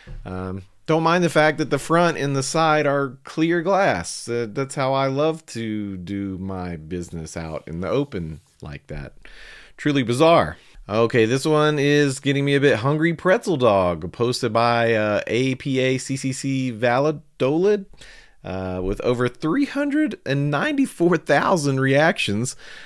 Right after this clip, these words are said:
Uh, once again, no one in the comments is calling this out as A I, but actually I saw another of my Facebook friends sharing this image and calling it out,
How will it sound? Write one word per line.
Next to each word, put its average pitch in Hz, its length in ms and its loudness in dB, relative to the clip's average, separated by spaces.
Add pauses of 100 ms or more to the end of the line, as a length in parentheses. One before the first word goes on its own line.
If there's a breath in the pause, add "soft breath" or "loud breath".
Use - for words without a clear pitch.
(180 loud breath)
Uh, 120 220 4
once 160 220 2
again, 156 340 2
no 143 120 6
one 175 180 2
in 175 80 0
the 165 80 0
comments 151 460 0
is 135 120 -4
calling 143 380 -2
this 139 180 -2
out 123 180 2
as 131 100 -2
A 123 140 2
I, 101 220 0
but 107 180 0
actually 110 400 0
I 95 120 2
saw 107 320 0
another 117 380 0
of 104 140 0
my 104 200 -2
Facebook 143 460 0
friends 104 440 -4
sharing 185 440 2
this 101 200 -4
image 104 300 -4
and 113 240 -4
calling 110 300 -2
it 135 100 0
out, 117 300 0